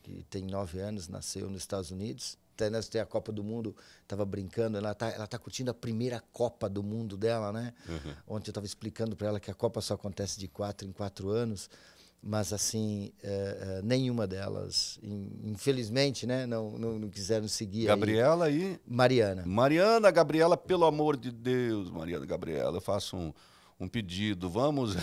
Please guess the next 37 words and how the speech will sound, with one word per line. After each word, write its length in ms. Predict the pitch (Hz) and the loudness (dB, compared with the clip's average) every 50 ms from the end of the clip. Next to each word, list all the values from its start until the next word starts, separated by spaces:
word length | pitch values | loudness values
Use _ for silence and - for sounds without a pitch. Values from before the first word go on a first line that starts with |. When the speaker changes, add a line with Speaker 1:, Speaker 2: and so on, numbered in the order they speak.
| 170 - | 4 4
Speaker 2:
<laughs> 160 | 220 170 - - | 4 4 6 10
Speaker 1:
Talvez, 500 | - 139 131 123 120 147 165 165 143 - | 12 12 12 12 12 10 10 10 8 4
talvez 420 | - 175 165 143 131 151 175 170 | 6 6 6 8 8 6 4 6
a 80 | 170 180 | 4 4
Gabriela, 640 | 165 175 180 175 170 180 151 131 131 123 117 107 104 | 4 2 0 2 2 4 4 6 6 6 6 4 4
né, 160 | 110 117 120 | 2 0 -2
que 80 | 113 - | -2 -2
tem 160 | - 127 120 | -2 -2 0
nove, 240 | 113 117 123 123 123 | 2 2 2 2 2
ainda 120 | 135 139 139 | 0 -2 0
pode 220 | - 147 131 - | 2 0 0 0
ser 100 | - 143 | 0 -4
que 140 | 135 - 135 | -4 -4 -6
siga, 300 | 120 - - 120 101 101 | -6 -4 -4 -4 -4 -4
mas 200 | 101 107 104 95 | -4 -4 -2 -2
a, 280 | 110 104 101 95 - 101 | -2 -2 -2 -4 -6 -10
a 20 | |
de, 340 | 101 98 104 101 98 101 - - | -10 -8 -8 -8 -10 -10 -8 -8
a 80 | 98 98 | -8 -8
de 240 | 87 101 107 107 | -8 -8 -10 -10
dezessete 600 | 98 95 92 95 104 92 - - 104 98 - - 101 | -10 -8 -8 -6 -4 -4 -2 -2 -2 -2 -4 -4 -2
já 120 | 98 104 | -2 -2
decidiu 480 | 95 - - - 101 90 90 98 95 92 | -2 -2 -4 -6 -6 -6 -8 -8 -8 -8
que 300 | - - 95 92 82 - _ _ | -10 -12 -14 -14 -14 -16 _ _
quer 120 | - 107 95 | -6 -4 -4
seguir 280 | - 101 92 98 98 | -4 -6 -6 -6 -6
outros 220 | 90 90 - - - | -8 -8 -10 -14 -16
rumos. 300 | 87 90 92 92 85 85 | -16 -16 -16 -14 -12 -8
Speaker 2:
Você 120 | - - | -6 -4
morou 280 | - 320 339 330 311 311 | -2 -2 0 2 2 4
em 40 | 294 | 4
Speaker 1:
Tudo 100 | 185 123 | 4 4
bem. 80 | 87 | 4
Speaker 2:
vários 280 | 82 127 156 165 147 - | 6 4 4 2 0 -2
países, 440 | - - 85 80 80 80 73 73 76 | -2 -2 -4 -2 -2 -4 -6 -6 -6
né, 80 | 90 110 | -4 -2
Bolis? 520 | - 95 82 78 76 80 - - - - | 0 2 0 0 0 -4 -8 -8 -10 -10